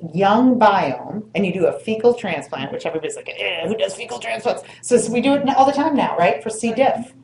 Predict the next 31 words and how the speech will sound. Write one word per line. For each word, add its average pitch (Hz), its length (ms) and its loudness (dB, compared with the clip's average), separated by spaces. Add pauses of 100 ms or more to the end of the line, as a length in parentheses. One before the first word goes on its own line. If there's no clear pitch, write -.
(120)
for 202 220 -2
pathogenic 208 600 0
C. 214 220 -8
diff 208 380 -4 (260)
enteritis. 214 720 2 (200)
They 202 160 2
do, 190 600 -2 (220)
um, 170 380 6
biome 214 360 2
transplants, - 680 -10 (180)
you 202 100 0
know, 196 120 4
because 202 260 -4
it's 175 160 -10
refractory 196 720 -4
to 175 80 -2
antibiotics. 175 720 0 (260)
So - 140 2
if 214 120 0
you 294 200 2
take 320 200 -2
a 180 280 2
young 240 360 6
biome 190 440 4
and 165 120 -4
put 226 220 0
it 220 140 4
in 196 100 -4
an 180 240 -6
old 202 460 0
animal, 160 540 -4